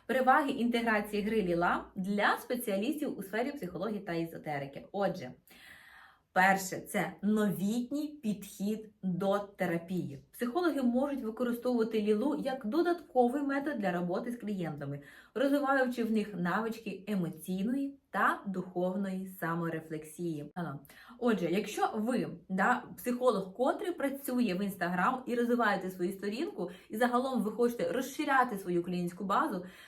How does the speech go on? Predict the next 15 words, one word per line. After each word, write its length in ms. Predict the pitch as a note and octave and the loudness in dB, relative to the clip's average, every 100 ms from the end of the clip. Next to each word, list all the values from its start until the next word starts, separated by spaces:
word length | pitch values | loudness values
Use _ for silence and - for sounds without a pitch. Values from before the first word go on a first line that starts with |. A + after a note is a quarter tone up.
| - | -16
г-, 260 | - E3 G3+ | -8 -4 -2
трансформаційні 1120 | G3+ - A3+ A3+ A3+ G#3+ - D4+ E4+ D#4 - - | -4 -2 -2 0 0 0 2 4 6 4 0 -4
ігри — 360 | G#3+ A#3+ D4+ D4+ - | -2 0 -2 -6 -8
це 220 | - A#3 G3+ | -4 -2 0
найкрутіший 840 | B3 C4 B3+ B3 A#3+ G#3+ G#3 F#3 | 2 4 2 2 -2 -2 -4 -2
інструмент. 520 | F3 - F3 D3+ E3 - - - | -4 -4 -6 -4 -6 -10 -12 -2
Він 160 | C#4 | 2
дає 220 | B3+ A#3+ | 2 2
можливість 580 | A3 G#3 G#3 C#4+ C#4+ B3 | 2 2 0 0 0 -2
клієнту 380 | B3 B3+ B3 A#3+ | -4 -2 -2 -2
прийти 440 | B3 C4+ B3+ C4 | -4 -4 -2 0
до 160 | G3+ F#3 | 2 2
вас, 360 | F#3 A3+ F4+ - | 4 4 2 -2
просто 280 | F4 G4 F4+ | -8 -6 -4
пограти, 600 | E4 D#4 D#4+ C4+ - C#3 | -2 2 4 4 2 -6